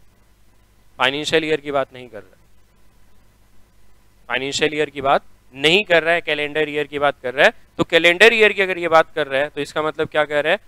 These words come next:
Nine months closure से, माने थर्टी फर्स्ट मार्च पे अगर मेरा financial year close हुआ है, क्योंकि हमारे financial year एक अप्रैल से इकतीस मार्च ही रहता है,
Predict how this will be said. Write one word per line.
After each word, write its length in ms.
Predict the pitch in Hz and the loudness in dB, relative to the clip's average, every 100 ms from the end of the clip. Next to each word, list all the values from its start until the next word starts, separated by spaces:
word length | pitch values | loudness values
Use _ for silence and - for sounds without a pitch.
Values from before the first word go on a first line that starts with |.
| _ _ | _ _
Nine 360 | 139 147 170 170 | 2 4 4 -2
months 460 | 160 135 - - _ _ - | -6 -8 -12 -20 _ _ -2
closure 340 | 139 139 151 | 0 0 -4
से, 180 | 143 - - _ _ | -6 -18 -20 _ _
माने 180 | 120 143 | -8 -6
थर्टी 380 | 147 147 151 190 | 0 0 0 -4
फर्स्ट 460 | - 170 185 185 - _ _ - - _ | 0 4 4 2 -20 _ _ -20 -20 _
मार्च 540 | 127 143 147 185 208 - | -12 2 6 6 4 -4
पे 200 | - 165 | -2 -2
अगर 180 | 160 160 | -2 -4
मेरा 180 | 156 151 | -4 -6
financial 520 | 143 139 139 - 139 | -8 -12 -12 -12 -10
year 160 | 143 | -10
close 320 | 131 135 135 123 | -10 -8 -8 -8
हुआ 140 | 127 | -16
है, 60 | 143 _ _ _ | -18 _ _ _
क्योंकि 160 | 131 139 | -8 -4
हमारे 220 | 139 143 | -2 -4
financial 540 | 156 139 143 - 156 | -6 -8 -10 -10 -8
year 180 | 151 151 | -6 -8
एक 160 | 147 147 | -8 -8
अप्रैल 240 | - 147 | -8 -8
से 100 | 147 | -10
इकतीस 360 | 143 - 160 156 | -16 -14 -16 -8
मार्च 260 | 165 160 170 | -4 -4 -8
ही 60 | |
रहता 280 | 160 143 | -14 -14
है, 40 | 156 | -16